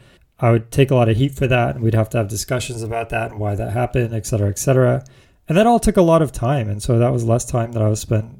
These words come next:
writing code. And so I realized that, um, when, you know, that those senior engineers are actually doing things that are really important and they're, they're very busy. Um, and then, you know, now I've moved into being a manager and I realize there's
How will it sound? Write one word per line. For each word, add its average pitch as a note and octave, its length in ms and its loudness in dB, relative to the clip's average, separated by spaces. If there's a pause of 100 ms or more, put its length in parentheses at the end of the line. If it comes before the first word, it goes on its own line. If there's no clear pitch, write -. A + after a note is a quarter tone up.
writing G#2+ 340 0
code. A#2 300 -4 (440)
And B2+ 100 -10
so C#3 120 2
I B2+ 40 6
realized B2+ 720 4
that, A2+ 400 4 (360)
um, A2 520 0 (300)
when, C3 240 -2
you C3+ 80 -4
know, G#2 320 2 (440)
that A#2 240 4
those C3 200 6
senior D3+ 260 2
engineers A#2+ 440 2
are A2+ 100 6
actually A2 220 4
doing A#2 320 4
things G#2 340 -2
that G#2+ 120 0
are G#2 100 2
really A2 200 2
important G#2+ 540 -2 (400)
and C3 120 0
they're, B2 180 4
they're A#2+ 160 4
very A2 260 6
busy. A2+ 480 2 (460)
Um, A#2 440 4
and D#3 140 2
then, D3+ 340 2 (240)
you C#3+ 180 2
know, A#2+ 80 4
now C3 280 4
I've B2+ 140 2
moved B2+ 340 2
into B2 360 4
being A2 320 2
a A2 60 2
manager C#3 520 2
and C3+ 100 2
I A#2+ 40 0
realize A2+ 560 4
there's G#2+ 300 -2